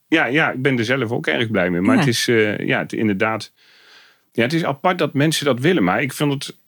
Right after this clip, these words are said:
Speaker 1: ja, hiervoor was er eentje met een, eh, ik heb altijd een petje op met
Speaker 2: Ja.
Speaker 1: de klep omhoog. En, eh,
Speaker 2: En daar staat
Speaker 1: hadden we
Speaker 2: Miller op.
Speaker 1: Ja, daar staat Miller op. En ja, die petjes had ik ook.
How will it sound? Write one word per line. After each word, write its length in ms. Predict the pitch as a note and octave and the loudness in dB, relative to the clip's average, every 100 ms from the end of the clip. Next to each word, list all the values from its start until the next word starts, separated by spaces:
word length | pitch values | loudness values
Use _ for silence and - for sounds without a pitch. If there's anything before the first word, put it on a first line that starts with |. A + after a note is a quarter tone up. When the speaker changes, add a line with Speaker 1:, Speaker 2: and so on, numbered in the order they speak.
| _ _ _ _ _ | _ _ _ _ _
Speaker 1:
ja, 160 | - G#2+ | 0 2
hiervoor 380 | G#2 G2+ G#2+ | 2 4 2
was 160 | G2+ - A2 | 4 0 0
er 60 | |
eentje 200 | G2 G2 | 0 0
met 160 | G2+ F#2+ | -2 -2
een, 140 | F#2+ | 0
eh, 500 | F#2 F2+ F#2 F#2 - - - _ _ _ | 0 0 -2 -4 -8 -12 -18 _ _ _
ik 100 | _ | _
heb 140 | - G2+ | -2 0
altijd 240 | A#2 A2+ | 0 0
een 100 | G#2 | -2
petje 320 | - A#2 - A#2 | 0 -2 0 -2
op 200 | A#2 - _ - - | -2 -14 _ -16 -2
met 120 | A2+ | 2
Speaker 2:
Ja. 60 | |
Speaker 1:
de 60 | D#3+ A#2+ | 4 2
klep 160 | A2+ | 2
omhoog. 460 | A2+ A2 G#2+ G#2+ - - - - - - | 2 2 2 -2 -12 -20 -20 -20 -20 -6
En, 400 | G2+ F2+ F2 E2+ | -2 0 0 0
eh, 280 | F2+ E2+ E2+ E2 - | -2 -2 -4 -8 -4
Speaker 2:
En 60 | F#3 | -2
daar 80 | |
staat 100 | E3 A#2 | 0 0
Speaker 1:
hadden 80 | A2+ | 2
we 60 | F3 E3+ | 4 2
Speaker 2:
Miller 180 | F3 F3+ | 0 -2
op. 160 | F3+ | 0
Speaker 1:
Ja, 160 | D3+ B2 | 0 2
daar 100 | G2+ | 0
staat 220 | - G#2 | -2 0
Miller 280 | G#2 G#2+ G#2 | 2 2 2
op. 200 | G#2 G#2 | 0 -4
En 420 | - G2 F#2 F#2 - - - - - - - _ | -6 -2 -2 -4 -8 -20 -20 -20 -20 -20 -20 _
ja, 100 | - A2+ | -2 0
die 120 | G#2 | 0
petjes 300 | G#2+ G2 F2+ | -2 -2 -4
had 100 | F2 | -4
ik 120 | F2+ | -2
ook. 360 | F2+ F#2 - | 0 0 -6